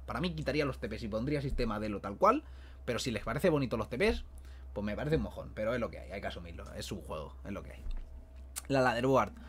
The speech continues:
Han ajustado la fórmula para que cuente mejor el número de games played para, lo, eh, para, para que estés en el top, básicamente. Porque, a ver, yo, por ejemplo, ahora mismo estoy con Cernunos.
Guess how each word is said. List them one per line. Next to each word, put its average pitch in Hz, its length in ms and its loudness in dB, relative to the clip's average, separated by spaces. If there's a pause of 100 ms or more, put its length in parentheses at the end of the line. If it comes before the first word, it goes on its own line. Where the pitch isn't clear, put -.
(180)
Han 165 100 2
ajustado 180 340 6
la 139 80 8
fórmula 180 360 6
para 156 160 6
que 127 140 0
cuente 151 260 4
mejor 147 240 4
el 123 120 4
número 147 240 6
de 135 100 4
games 127 220 2
played 147 380 2 (420)
para, 131 320 6
lo, 120 280 2
eh, 80 220 -8
para, 98 560 0
para 101 240 -2
que 92 120 -6
estés - 300 -2
en 101 100 -4
el 85 120 -8
top, 73 180 -10 (140)
básicamente. 82 560 -8
Porque, 82 240 -8
a 95 40 -4
ver, 92 120 -4
yo, 101 160 -4
por 110 80 -2
ejemplo, 104 300 -2
ahora 104 100 -2
mismo 104 200 -2
estoy 107 140 -8
con 98 120 -6
Cernunos. 135 440 -4